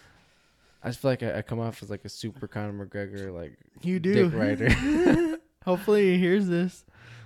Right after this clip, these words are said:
Speaker 1: Nah, you know, he's, he's, it's one of those things that, like, it sounds corny, it sounds fucking, <clears throat> sounds cheesy, but, like, uh, he used, like, that whole,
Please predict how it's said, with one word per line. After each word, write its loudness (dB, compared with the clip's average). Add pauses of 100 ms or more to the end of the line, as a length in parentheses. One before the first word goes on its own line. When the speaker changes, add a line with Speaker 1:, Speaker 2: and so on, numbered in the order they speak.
(200)
Speaker 1:
Nah, -4
you 0
know, 0
he's, -6 (960)
he's, -4
it's -12
one -2
of -2
those -2
things -4
that, -2
like, -6 (1400)
it -8
sounds -2
corny, 0
it -8
sounds -6
fucking, -10 (200)
<clears throat> -8 (600)
sounds -4
cheesy, -2 (1600)
but, -4
like, -2
uh, -4 (1200)
he -2
used, 2
like, -4
that -4
whole, 0